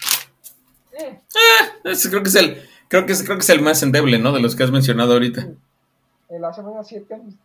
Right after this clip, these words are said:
Speaker 1: New Orleans Cardinals. Puede ser muy buen partido
Speaker 2: Ujú.
Speaker 1: a esa hora. En la ocho, ese
Speaker 2: Ujú.
Speaker 1: Ravens, Ravens, Tampa Bay Buccaneers. Muy buen partido. En la
Speaker 2: Ujú.
Speaker 1: nueve, Eagles Texans.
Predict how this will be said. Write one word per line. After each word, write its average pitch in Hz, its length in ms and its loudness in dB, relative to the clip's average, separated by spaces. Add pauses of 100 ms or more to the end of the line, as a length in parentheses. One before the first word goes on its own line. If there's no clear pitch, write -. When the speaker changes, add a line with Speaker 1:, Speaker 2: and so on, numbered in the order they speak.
(100)
Speaker 1:
New 190 200 -14
Orleans 196 560 -12
Cardinals. 165 560 -12 (440)
Puede 202 140 -10
ser 202 140 -14
muy 190 200 -14
buen 175 160 -18
partido 135 240 -2
Speaker 2:
Ujú. 127 200 2
Speaker 1:
a - 80 -4
esa - 160 -14
hora. - 180 -10 (580)
En 143 140 -20
la 151 160 -6
ocho, 190 420 -8
ese 123 80 -4
Speaker 2:
Ujú. 120 220 2
Speaker 1:
Ravens, 165 920 -10
Ravens, 180 640 -12
Tampa 165 320 -8
Bay 165 160 -10
Buccaneers. 160 580 -18 (920)
Muy 180 180 -10
buen 151 140 -10 (220)
partido. 202 400 -4 (1200)
En 120 180 -2
la 120 80 0
Speaker 2:
Ujú. - 80 -4
Speaker 1:
nueve, 165 480 -8
Eagles 180 460 -16
Texans. 208 640 -18